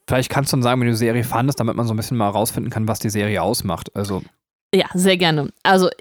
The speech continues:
Speaker 2: ich fand, ich war super krass begeistert von dieser Serie. Ich find sie sehr, sehr geil, äh, weil sie, ähm, sehr innovativ ist und, ähm, äh,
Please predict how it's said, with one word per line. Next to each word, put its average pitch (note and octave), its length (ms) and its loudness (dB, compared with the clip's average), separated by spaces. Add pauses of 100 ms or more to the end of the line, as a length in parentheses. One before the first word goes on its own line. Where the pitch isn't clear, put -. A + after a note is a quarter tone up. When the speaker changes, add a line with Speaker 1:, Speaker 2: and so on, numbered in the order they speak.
Speaker 2:
ich - 220 -2
fand, B3 480 2 (100)
ich - 200 -2
war G#3+ 280 6 (260)
super G#3+ 540 4
krass - 240 0
begeistert F3 640 2
von G3 180 2
dieser E3+ 200 4
Serie. E3+ 280 2
Ich G3 140 0
find G3 160 0
sie F#3 120 2
sehr, F#3 320 4
sehr F#3+ 180 2
geil, E3 340 2 (480)
äh, F#3 320 6
weil F#3 140 6
sie, F3+ 420 4
ähm, F3 520 4 (220)
sehr G3 280 4
innovativ G3 760 4
ist G3+ 360 2
und, A#3 460 2
ähm, G3+ 440 4 (440)
äh, F3+ 200 2